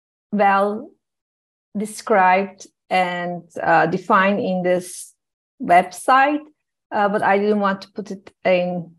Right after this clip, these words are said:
uh, here very, very long, in a very long way, but you will be able to understand what is asked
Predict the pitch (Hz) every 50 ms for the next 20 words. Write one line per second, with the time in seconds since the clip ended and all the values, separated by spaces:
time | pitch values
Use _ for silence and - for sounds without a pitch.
0 | _ _ _ _ _ _ _ - - - 175 170 165 185 - - - 190 180 185
1 | 175 175 170 165 170 175 175 185 185 170 175 175 170 170 170 175 180 190 - -
2 | 185 175 170 175 170 170 180 180 190 208 220 226 220 233 254 254 247 226 196 185
3 | 190 - 233 226 220 208 214 208 190 202 190 - - 190 196 208 214 214 - -
4 | - 202 196 190 196 196 196 - - - 202 196 196 190 185 208 233 247 240 -
5 | 233 202 208 - _ - 202 196 202 214 208 - _